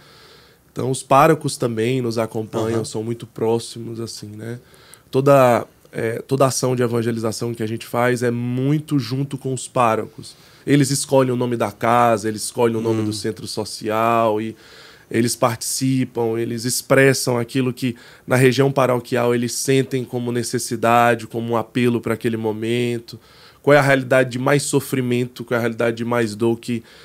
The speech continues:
Speaker 1: eles gostariam que nós trabalhássemos, né? Então, é,
Speaker 2: Sim.
Speaker 1: são pastores próximos também
Speaker 2: Uhum.
Speaker 1: que, é, que nós identificamos, assim, uma paternidade, um pastoreio em toda a nossa condução também, sabe?
Speaker 2: E como é que foi nesse começo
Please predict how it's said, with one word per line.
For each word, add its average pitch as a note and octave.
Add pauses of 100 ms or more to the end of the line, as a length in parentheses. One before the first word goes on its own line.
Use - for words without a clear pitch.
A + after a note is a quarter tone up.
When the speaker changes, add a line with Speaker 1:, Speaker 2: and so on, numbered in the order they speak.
(300)
Speaker 1:
eles A#2
gostariam B2+
que A#2
nós A#2
trabalhássemos, A#2+
né? B2+
Então, D3
é, C#3+
Speaker 2:
Sim. C3+ (100)
Speaker 1:
são D3
pastores D3+
próximos C#3+
também A#2+
Speaker 2:
Uhum. C3+
Speaker 1:
que, B2 (420)
é, -
que -
nós A#2+
identificamos, B2+
assim, A#2
uma A#2
paternidade, A2+
um A2
pastoreio A2
em A2
toda D#3
a E3+
nossa C#3+
condução B2
também, G2+
sabe? G#2+ (840)
Speaker 2:
E -
como A#3
é G#3
que F3
foi E3+
nesse D3+
começo A2+